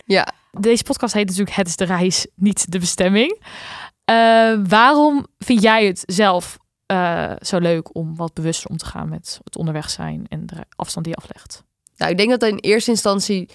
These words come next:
Speaker 1: het idee van dit soort reizen natuurlijk wel vandaan komt dat wij en ik eigenlijk minder wilden vliegen. Eh, dus dat we keken wat er dichtbij was en ook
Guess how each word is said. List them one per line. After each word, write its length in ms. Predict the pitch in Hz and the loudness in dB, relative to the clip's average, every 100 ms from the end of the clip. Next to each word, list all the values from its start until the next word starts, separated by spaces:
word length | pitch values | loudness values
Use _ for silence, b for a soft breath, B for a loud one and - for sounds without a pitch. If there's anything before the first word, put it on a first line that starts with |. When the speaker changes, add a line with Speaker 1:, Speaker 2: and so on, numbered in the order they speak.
| b | b
Speaker 1:
het 140 | - 170 | -10 -6
idee 460 | 165 160 170 180 | -2 2 2 2
van 140 | 175 165 | -2 -4
dit 160 | 170 | -4
soort 180 | - 165 | -6 -4
reizen 220 | 160 165 175 | -4 -2 -4
natuurlijk 220 | 170 170 | -6 -4
wel 80 | 170 180 | -4 -4
vandaan 140 | 170 | -4
komt 140 | 175 175 | -4 -4
dat 200 | 160 - _ | -4 -10 _
wij 380 | 165 165 170 170 | -6 0 0 0
en 60 | 160 | -4
ik 200 | - - | -4 -2
eigenlijk 180 | 165 165 180 | -2 -2 -2
minder 140 | 180 | 0
wilden 200 | 170 170 | -2 -4
vliegen. 520 | 165 180 196 233 269 320 _ _ _ _ _ | -4 -6 -4 -4 -6 -8 _ _ _ _ _
Eh, 180 | 170 170 | -4 -2
dus 120 | 165 | -2
dat 100 | 170 | -4
we 80 | 180 | -6
keken 320 | 185 180 175 | -2 -2 -2
wat 100 | 175 | -2
er 100 | 175 | -2
dichtbij 420 | 170 170 165 165 | -2 -4 -2 0
was 180 | 180 196 | 0 0
en 100 | 190 | 0
ook 400 | - 190 180 - | 0 0 0 -14